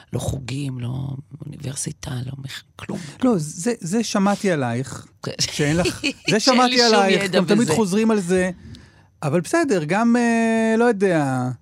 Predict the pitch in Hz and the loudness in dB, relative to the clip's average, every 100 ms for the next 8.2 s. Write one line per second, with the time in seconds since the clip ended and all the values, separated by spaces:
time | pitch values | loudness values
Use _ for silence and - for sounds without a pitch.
0 | _ _ _ _ _ - 127 160 160 165 | _ _ _ _ _ -6 -2 0 0 0
1 | 151 151 123 180 156 139 127 151 139 135 | 0 -2 0 0 0 -2 -2 -2 -4 -2
2 | 139 120 151 143 127 127 117 - 123 135 | -2 -2 0 0 -2 -4 -4 -4 -4 -4
3 | 120 - 135 139 135 127 156 - 151 151 | -4 -4 -2 0 -2 -4 -12 -6 -2 0
4 | 156 147 165 226 254 320 302 247 240 208 | 0 -2 0 2 2 2 2 2 0 2
5 | 202 190 180 180 147 156 127 123 123 135 | 2 0 0 0 0 0 0 0 -2 -2
6 | 147 143 135 135 127 123 - 117 220 147 | -2 0 2 2 2 -2 -6 -6 -4 -4
7 | 147 139 170 190 147 127 - 120 123 127 | -10 -10 -8 -6 -6 -10 -10 -10 -12 -4
8 | 147 | -4